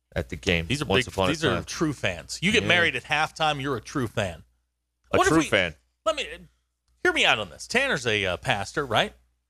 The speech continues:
Speaker 1: Yes.
Speaker 2: What if we had, um, you know, couples night at a,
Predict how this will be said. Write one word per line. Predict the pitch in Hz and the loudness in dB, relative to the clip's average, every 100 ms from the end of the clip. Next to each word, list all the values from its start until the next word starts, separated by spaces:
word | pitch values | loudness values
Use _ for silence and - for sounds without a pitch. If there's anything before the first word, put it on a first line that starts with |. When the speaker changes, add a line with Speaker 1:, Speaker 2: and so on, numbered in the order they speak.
| _ _ | _ _
Speaker 1:
Yes. | 90 78 - | -6 -6 -2
Speaker 2:
What | 160 311 | 2 4
if | 233 131 - _ _ _ _ - | 4 0 -4 _ _ _ _ -2
we | 165 | 0
had, | 147 170 175 147 | 2 0 0 2
um, | 139 127 120 127 | 2 2 -2 -8
you | 147 | -4
know, | 117 | -4
couples | - 185 185 202 160 | 0 -2 0 -2 0
night | 175 190 - _ - | 0 0 -4 _ -2
at | 143 | 2
a, | 123 113 | 2 2